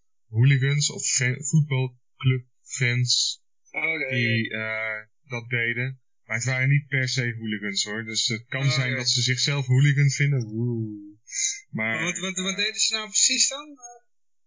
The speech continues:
Speaker 1: eh, zorgen dat er niet, eh, dat er geen objecten werden gesloopt. Dus, eh, op zich wel nobel.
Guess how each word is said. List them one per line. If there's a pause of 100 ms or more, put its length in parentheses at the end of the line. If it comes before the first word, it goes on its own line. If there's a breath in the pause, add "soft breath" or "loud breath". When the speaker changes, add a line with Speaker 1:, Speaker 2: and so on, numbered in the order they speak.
(380)
Speaker 1:
eh,
zorgen
dat
er
niet,
eh, (120)
dat
er
geen
objecten
werden
gesloopt. (140)
Dus,
eh,
op
zich
wel
nobel.